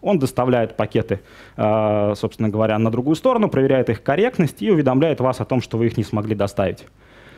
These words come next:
Вот. Э, он, понятное дело, выдает вам в правильном порядке эти пакеты, все они хорошие.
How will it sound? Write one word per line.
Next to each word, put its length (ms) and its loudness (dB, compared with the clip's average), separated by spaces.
Вот. 320 0
Э, 300 0
он, 160 2
понятное 360 0
дело, 200 2
выдает 380 2
вам 120 0
в 60 -8
правильном 400 2
порядке 420 0
эти 160 -2
пакеты, 420 -2
все 220 -4
они 160 -2
хорошие. 480 0